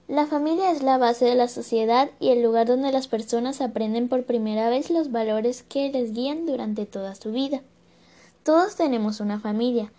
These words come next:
ya sea extensa o pequeña. Sea como sea, nuestra familia es perfecta tal y como es. Nuestras familias son nuestro hogar. Son esas personas con las que podemos reír y llorar sin ser juzgados.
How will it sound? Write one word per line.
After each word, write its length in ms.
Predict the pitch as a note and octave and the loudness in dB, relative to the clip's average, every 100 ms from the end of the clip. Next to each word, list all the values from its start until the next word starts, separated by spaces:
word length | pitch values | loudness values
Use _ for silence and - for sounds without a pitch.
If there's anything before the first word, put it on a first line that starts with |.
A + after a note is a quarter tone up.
| _ _ | _ _
ya 180 | A#3 C4 | 2 2
sea 180 | C4 A#3+ | 4 2
extensa 600 | A#3 - C#4 D#4 E4+ F#4+ G4 _ | 0 0 0 0 -2 -6 -6 _
o 160 | B3+ | -6
pequeña. 500 | B3+ G3+ - F#3+ F#3+ - _ _ _ - | -4 -8 -8 -10 -12 -16 _ _ _ -8
Sea 260 | - D4+ | -2 0
como 260 | F#4 E4+ B3+ | 0 -2 -2
sea, 280 | - G#3 G#3 | -2 -4 -2
nuestra 320 | A3+ A#3+ A#3 | -4 -2 -4
familia 500 | A3+ A3 A3+ B3 C4+ | -2 -2 0 0 -2
es 100 | D#4+ | -4
perfecta 680 | - A#3+ A#3 - B3 B3 E4+ | -4 -6 -4 -2 -2 -2 -10
tal 300 | - A3+ G#3+ | -6 -4 -4
y 40 | |
como 380 | G#3+ G#3 G3 F#3 | -4 -8 -8 -10
es. 260 | - - - _ _ _ _ _ _ _ _ | -14 -18 -20 _ _ _ _ _ _ _ _
Nuestras 340 | - C4 C#4 C#4 | -4 0 2 2
familias 600 | B3+ B3+ D4+ C4+ A#3+ C4 | 0 2 0 2 0 -2
son 220 | - D4+ | -4 -2
nuestro 420 | D#4+ D#4+ - A3 | -2 -4 -4 -4
hogar. 240 | G3+ F#3+ G3+ _ _ _ _ _ | -2 -6 -8 _ _ _ _ _
Son 220 | - D#4+ E4+ | -4 -2 0
esas 180 | G4 | -2
personas 440 | G4+ D4+ D4 A#3+ C4+ | 0 0 0 -2 -2
con 140 | C#4 | -4
las 120 | C#4 | -4
que 120 | - C4 | -2 -2
podemos 400 | B3 A3+ A3+ B3+ | 0 0 -2 -2
reír 400 | A#3+ A3+ C4 - | 0 0 0 -4
y 160 | - B3 | -4 0
llorar 380 | A3 A3 C4 F#4+ | 0 0 -2 -4
sin 260 | - A#3 | -8 -8
ser 220 | A3 G3 G#3 | -6 -8 -4
juzgados. 720 | A3 A3 - - - - | -4 -4 -6 -8 -10 -14